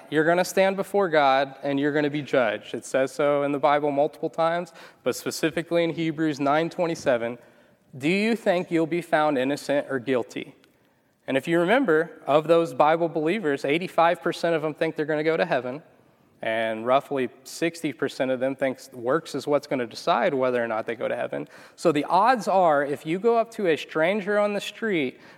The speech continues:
read Hebrews nine twenty-seven to them, it says, "You're gonna die, and then you're gonna face judgment.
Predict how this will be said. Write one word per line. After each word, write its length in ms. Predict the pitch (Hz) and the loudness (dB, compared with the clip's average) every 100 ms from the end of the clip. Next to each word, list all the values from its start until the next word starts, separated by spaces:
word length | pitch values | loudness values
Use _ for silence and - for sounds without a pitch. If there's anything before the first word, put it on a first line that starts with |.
| - | -4
read 320 | 156 196 165 | 0 2 0
Hebrews 480 | 170 196 202 214 208 | -2 -4 -4 -4 2
nine 260 | 196 202 | 2 2
twenty-seven 640 | 202 202 202 - 214 190 | 0 -2 -2 2 2 2
to 180 | 139 139 | -2 -2
them, 220 | 113 117 | -2 -2
it 80 | 139 | -4
says, 180 | - 131 | -4 -2
"You're 120 | 135 | 0
gonna 180 | 190 226 | 0 2
die, 380 | 214 165 156 180 - - _ - | 4 4 2 -4 -14 -20 _ -6
and 160 | 131 143 | 0 2
then 80 | |
you're 140 | 160 180 | 4 4
gonna 120 | 185 | 2
face 280 | - 202 - | 2 0 0
judgment. 500 | - 143 131 131 | 2 2 0 -4